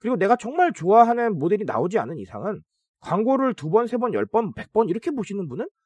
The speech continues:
잘 없어요. 자, 근데 경험이라는 거는요,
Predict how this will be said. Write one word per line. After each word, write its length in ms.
잘 200
없어요. 480
자, 120
근데 320
경험이라는 640
거는요, 420